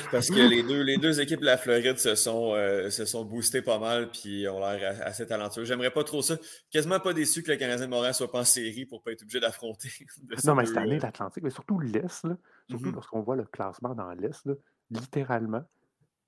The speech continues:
Speaker 2: en ce moment, là, au moment qu'on se parle, on, on tourne ça jeudi. Heu, la Caroline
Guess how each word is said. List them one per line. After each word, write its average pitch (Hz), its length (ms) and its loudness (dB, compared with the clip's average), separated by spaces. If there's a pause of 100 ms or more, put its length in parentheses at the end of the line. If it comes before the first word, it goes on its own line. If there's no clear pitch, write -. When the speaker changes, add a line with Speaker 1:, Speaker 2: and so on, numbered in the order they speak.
(320)
Speaker 2:
en 135 140 0
ce 131 120 -6
moment, 113 180 4
là, 139 140 0
au 120 60 0
moment 110 240 0
qu'on 131 120 0
se - 60 -12
parle, 123 180 4
on, 98 200 -6 (100)
on 101 80 -10
tourne 107 220 -6
ça 143 100 -2
jeudi. 101 420 -10 (1600)
Heu, 117 320 2
la 107 160 -4
Caroline 151 800 2